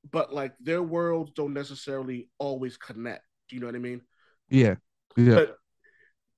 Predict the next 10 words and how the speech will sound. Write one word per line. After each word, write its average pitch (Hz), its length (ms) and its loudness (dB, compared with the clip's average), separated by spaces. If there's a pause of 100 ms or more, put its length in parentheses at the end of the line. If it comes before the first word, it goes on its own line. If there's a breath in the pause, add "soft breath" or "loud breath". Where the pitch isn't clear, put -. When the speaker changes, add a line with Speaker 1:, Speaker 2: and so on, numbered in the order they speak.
(320)
Speaker 1:
but 160 220 -4
I 160 100 0
think 214 380 0
what 170 180 -4
you 170 80 -10
pointed 147 320 -2
out, 147 220 -2
like, 131 160 -8
for 143 120 -6
example, 127 600 -6